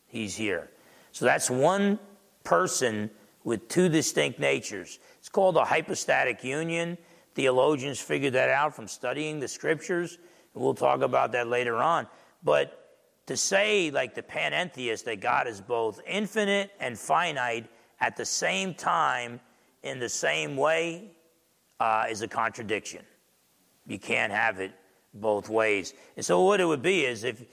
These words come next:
if you think your God is infinite and finite, he's really finite, and all finite existence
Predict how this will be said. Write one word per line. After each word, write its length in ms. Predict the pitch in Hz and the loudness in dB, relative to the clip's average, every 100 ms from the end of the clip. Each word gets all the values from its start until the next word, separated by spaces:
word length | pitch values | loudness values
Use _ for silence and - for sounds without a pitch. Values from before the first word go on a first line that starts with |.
| - - | -18 -10
if 120 | 113 | -4
you 140 | 170 | -2
think 300 | 202 185 165 | 0 0 0
your 180 | 147 156 | -2 0
God 300 | 143 147 139 | 2 2 0
is 120 | 120 | -2
infinite 480 | 135 160 165 151 139 | -6 -6 -4 -4 -6
and 80 | 113 | -8
finite, 600 | - 147 185 190 196 202 - _ _ _ _ _ _ _ _ _ _ _ | -4 -2 0 -2 -4 -6 -16 _ _ _ _ _ _ _ _ _ _ _
he's 220 | - 135 113 | -6 -4 2
really 300 | 170 156 117 | 2 2 0
finite, 640 | 160 170 151 123 117 113 - _ _ _ _ - | 0 0 0 -2 -2 -4 -12 _ _ _ _ -6
and 120 | 120 | 0
all 220 | 147 160 | 2 2
finite 640 | 151 151 147 156 131 123 110 | 0 -2 -2 -2 -4 -4 -4
existence 840 | 104 117 131 - 110 90 - | -6 -4 -4 -4 -8 -8 -12